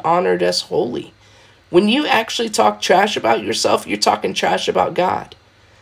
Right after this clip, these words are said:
Uh, when, when God told Moses to go before Pharaoh to set his people free, Moses gave a million excuses, right?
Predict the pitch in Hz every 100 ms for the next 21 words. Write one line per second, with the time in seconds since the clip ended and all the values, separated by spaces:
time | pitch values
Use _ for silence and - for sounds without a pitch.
0 | _ _ _ _ _ _ 170 170 156 147
1 | - 170 175 165 165 180 180 185 190 185
2 | 202 190 175 185 180 - 180 175 175 175
3 | - 180 165 - 185 190 165 143 156 160
4 | - 165 156 - - - 104 - 113 -
5 | - - - _ - 165 185 185 - 180
6 | 170 160 147 156 190 214 208 196 175 175
7 | - 151 151 - 131 127 147 180